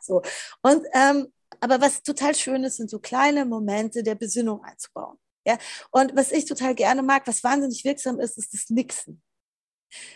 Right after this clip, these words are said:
Nixen bedeutet einfach, nichts zu machen. Das ist total schwer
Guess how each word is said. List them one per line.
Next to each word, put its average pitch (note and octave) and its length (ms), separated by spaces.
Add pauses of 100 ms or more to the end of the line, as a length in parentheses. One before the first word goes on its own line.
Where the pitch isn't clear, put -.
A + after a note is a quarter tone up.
(100)
Nixen E4 360
bedeutet C#4 400
einfach, B3+ 320
nichts - 240
zu A3+ 100
machen. - 300 (480)
Das - 100
ist - 260
total F#3+ 580
schwer - 460